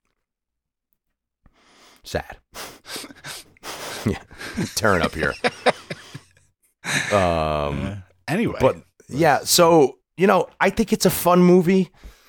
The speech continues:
Speaker 1: It has some zaniness in it, but I think those are what its strengths are.
Speaker 2: Yeah.
Speaker 1: The special effects, certainly the butcher scene with, like, where else are you gonna have, like, a big bison come out of a um, a, a, a,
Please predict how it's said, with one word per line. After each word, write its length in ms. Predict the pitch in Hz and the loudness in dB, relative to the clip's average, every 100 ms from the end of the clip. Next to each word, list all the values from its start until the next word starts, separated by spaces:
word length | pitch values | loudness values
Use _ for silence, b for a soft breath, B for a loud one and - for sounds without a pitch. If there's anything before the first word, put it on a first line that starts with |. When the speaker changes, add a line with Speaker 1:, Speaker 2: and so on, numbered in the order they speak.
| b - | b -2
Speaker 1:
It 140 | 113 | 0
has 260 | 117 143 143 | 2 2 2
some 360 | 135 120 98 - 92 | 2 2 2 -6 -6
zaniness 840 | 95 90 131 151 156 156 156 - | -4 0 2 4 4 2 0 2
in 100 | 147 | 0
it, 160 | 147 - - | 0 -4 -14
but 280 | 98 123 - | -2 0 0
I 100 | 113 | -2
think 200 | 147 131 | 0 2
those 240 | 123 117 | 2 2
are 60 | 120 | 0
what 160 | 110 | 2
its 200 | 110 - | 0 -2
strengths 520 | - - 101 120 120 131 | -8 -2 0 0 0 2
are. 340 | 131 135 123 - | 2 0 -4 -14
Speaker 2:
Yeah. 220 | 90 78 78 B - | -16 -16 -20 B -6
Speaker 1:
The 80 | 113 | -6
special 440 | - 127 120 135 | 0 -2 0 -2
effects, 540 | 127 - 127 120 - - | -2 2 0 0 -6 -8
certainly 440 | - - 123 113 117 | -8 -2 -2 0 0
the 120 | 110 | 0
butcher 280 | 120 - 120 | -2 -2 -4
scene 440 | - 123 127 127 | -2 0 0 0
with, 180 | 120 - | -2 -4
like, 140 | 113 | -6
where 240 | 101 107 120 | -2 2 4
else 200 | 123 - | 2 -2
are 40 | |
you 80 | 117 | -6
gonna 160 | 110 101 | -4 -4
have, 220 | 113 110 | -4 -6
like, 120 | 107 | -6
a 60 | 98 | -6
big 260 | 110 90 | -8 -4
bison 460 | 98 101 107 117 110 | -2 0 -2 -4 -4
come 200 | - 110 | -4 -2
out 200 | 110 110 | 0 -2
of 160 | 104 | -2
a 160 | 101 95 b b b b b 82 | -4 -4 b b b b b -8
um, 220 | 85 95 - | -4 -4 -4
a, 40 | 82 | -6
a, 380 | 76 80 80 80 - | -6 -6 -6 -8 -6
a, 300 | 85 - | -6 -4